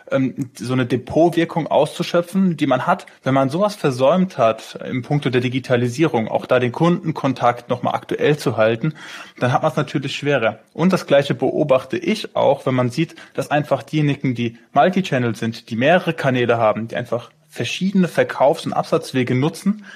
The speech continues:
dass die deutlich robuster in solchen Krisen sind. Und, ähm, einen anderen, ähm, Punkt, den ich noch sagen wollte, ist auch, warum man sieht, dass der stationäre Handel eigentlich auch Vorzüge bietet, die sogar online ersuchen, ist ja einfach auch mit diesem ganzen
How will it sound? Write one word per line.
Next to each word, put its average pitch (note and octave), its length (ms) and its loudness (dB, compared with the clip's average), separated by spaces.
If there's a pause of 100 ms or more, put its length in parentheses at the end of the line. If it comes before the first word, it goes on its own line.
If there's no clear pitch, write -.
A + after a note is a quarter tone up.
(440)
dass C#3+ 200 -2
die - 220 -6 (320)
deutlich F3+ 680 2
robuster D#3 540 2
in B2+ 80 -2
solchen C3 300 -2
Krisen C#3 340 -2
sind. - 300 -12 (720)
Und, C#3+ 540 0
ähm, C#3+ 300 2
einen C#3 120 0
anderen, C#3 720 0
ähm, C#3 400 -2
Punkt, F#3+ 280 -2
den D3 100 0
ich C#3+ 100 -8
noch C#3 100 -4
sagen D3+ 300 -2
wollte, B2+ 220 0
ist - 80 -6
auch, - 180 0
warum C#3 240 2
man C3 260 0
sieht, D#3+ 300 -2
dass C#3+ 180 -2
der B2+ 220 4
stationäre C3+ 640 0
Handel D3+ 340 0
eigentlich D#3 420 0
auch - 160 2
Vorzüge D#3 640 0
bietet, D#3 500 -6
die C#3 80 -4
sogar C3 340 0
online D#3 300 2
ersuchen, D3 400 -2 (280)
ist - 160 -4
ja D3 100 2
einfach C#3+ 280 0
auch - 180 4
mit C#3 180 0
diesem B2+ 240 -2
ganzen C3+ 420 0